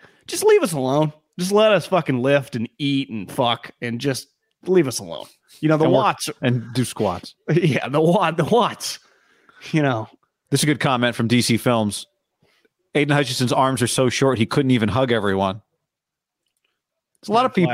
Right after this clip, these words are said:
Speaker 1: flag.
Speaker 2: Red flag. All right, so we got two pass rushers off the board.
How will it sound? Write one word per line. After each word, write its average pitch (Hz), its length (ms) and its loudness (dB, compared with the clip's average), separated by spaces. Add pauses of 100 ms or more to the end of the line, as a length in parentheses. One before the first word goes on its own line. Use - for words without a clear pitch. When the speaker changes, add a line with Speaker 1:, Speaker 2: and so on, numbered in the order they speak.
(140)
Speaker 1:
flag. - 20 -12 (880)
Speaker 2:
Red 131 200 2
flag. 113 320 2 (540)
All 165 80 2
right, 156 140 0
so 170 120 -4
we 170 60 4
got 156 220 2
two 202 220 2
pass 170 300 2
rushers 131 280 0
off 117 180 0
the 113 60 -10
board. 113 300 -4